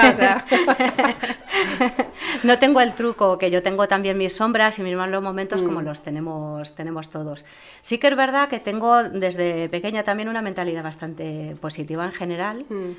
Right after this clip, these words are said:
Speaker 2: con mi, con mis muy malos momentos, como todo el mundo,
Speaker 1: Sí.
Speaker 2: con mis sombras y con, con mi,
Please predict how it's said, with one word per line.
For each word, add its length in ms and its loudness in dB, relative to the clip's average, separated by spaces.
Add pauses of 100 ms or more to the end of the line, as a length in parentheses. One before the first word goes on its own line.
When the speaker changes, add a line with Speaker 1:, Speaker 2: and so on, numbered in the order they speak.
(320)
Speaker 2:
con 220 -6
mi, 140 -6
con 220 -6
mis 220 -6
muy 220 -4
malos 240 0
momentos, 640 0
como 240 -4
todo 180 2
el 80 0
mundo, 280 0
Speaker 1:
Sí. 60 0
Speaker 2:
con 100 2
mis 180 0
sombras 580 2
y 40 -10
con, 800 -4
con 280 -6
mi, 460 -8